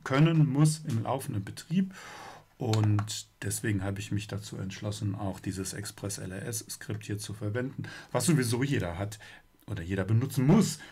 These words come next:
der Express L R S verwendet. Deswegen starten wir das jetzt mal grad.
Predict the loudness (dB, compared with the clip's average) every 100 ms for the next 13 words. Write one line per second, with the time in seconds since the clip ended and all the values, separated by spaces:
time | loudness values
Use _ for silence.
0 | -16 -4 -4 -2 -6 -6 -6 -6 -8 -8
1 | -8 -8 -10 -6 -4 -2 -4 -6 -20 -14
2 | -10 -8 -8 -8 -10 -8 -6 -4 -4 -4
3 | -6 -6 -8 -10 -2 2 2